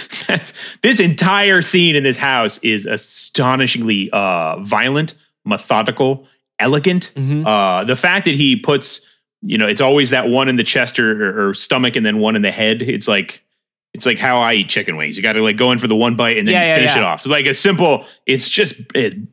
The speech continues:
Speaker 2: You know when you,
Speaker 1: ruthless.
Speaker 2: you know when you crack a crab leg and you, and you do
Speaker 1: Yeah.
Speaker 2: that clean crack and you're able to get all that crab meat out of there? That's
Speaker 1: That's
Speaker 2: John
Speaker 1: John
Speaker 2: Wick
Speaker 1: Wick.
Speaker 2: every time.
Speaker 1: You're, you're the John Wick of eating crabs.
Speaker 2: Um, so, <laughs> uh,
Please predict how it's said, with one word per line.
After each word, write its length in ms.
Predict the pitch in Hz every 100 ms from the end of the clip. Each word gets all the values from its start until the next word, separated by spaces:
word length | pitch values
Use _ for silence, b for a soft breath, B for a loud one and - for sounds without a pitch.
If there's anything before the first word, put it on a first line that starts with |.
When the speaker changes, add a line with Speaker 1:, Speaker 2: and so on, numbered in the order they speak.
| _ - - -
Speaker 2:
You 100 | 202
know 80 |
when 120 | 233 349
you, 40 |
Speaker 1:
ruthless. 220 | - 147 220
Speaker 2:
you 60 |
know 80 | 269
when 120 | 240
you 100 | 185
crack 340 | 156 208 202 196
a 60 |
crab 420 | 151 180 170 180
leg 320 | 185 185 185 165
and 100 | 151
you, 140 | 147
and 140 | 151
you 80 | 151
do 160 | 139 185
Speaker 1:
Yeah. 240 | 277 156
Speaker 2:
that 100 | 131
clean 260 | 196 196 190
crack 420 | - 165 170 175
and 60 | 156
you're 120 | 160
able 160 | 175
to 80 | 160
get 100 | 156
all 160 | 151 165
that 180 | 160 143
crab 280 | 165 156 156
meat 140 | 175
out 160 | 175 180
of 40 |
there? 280 | 185 190 196 b b b
That's 180 | 180 160
Speaker 1:
That's 100 | 165
Speaker 2:
John 140 | 208 202
Speaker 1:
John 100 | 185
Speaker 2:
Wick 80 | 180
Speaker 1:
Wick. 100 | 170
Speaker 2:
every 240 | 160 165
time. 300 | 156 151 139
Speaker 1:
You're, 100 | 165 - _ _ _
you're 160 | 123 175
the 80 | 160
John 320 | 135 135 135
Wick 200 | 131 123
of 120 | 127
eating 200 | 117 113
crabs. 360 | 120 - - 127
Speaker 2:
Um, 500 | 160 143 131 127 123 - _ _ _ -
so, 320 | - 139 202
<laughs> 20 |
uh, 1300 | 226 285 - 339 - 311 349 349 330 - 214 202 202